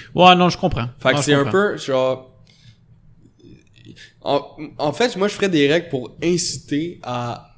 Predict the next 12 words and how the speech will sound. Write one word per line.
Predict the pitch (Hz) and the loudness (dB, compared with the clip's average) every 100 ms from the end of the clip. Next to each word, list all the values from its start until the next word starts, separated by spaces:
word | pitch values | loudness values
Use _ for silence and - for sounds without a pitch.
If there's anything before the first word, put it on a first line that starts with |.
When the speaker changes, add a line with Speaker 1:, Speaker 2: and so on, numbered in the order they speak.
| _ _ - | _ _ -8
Speaker 2:
améliorer | 131 135 143 139 135 120 110 143 180 - _ _ | -6 -4 -6 -4 -2 -2 -4 -8 -10 -18 _ _
plus | - 156 170 | 0 0 0
que | - 120 | -4 -6
comme | 117 120 120 | -4 -6 -6
à | 110 113 | -6 -6
essayer | 113 - 139 | -6 -6 -8
de | |
rendre | 117 117 117 | -6 -6 -6
tout | 127 | -8
le | |
monde | 120 123 117 | -8 -8 -10
égal. | 104 110 110 | -10 -10 -12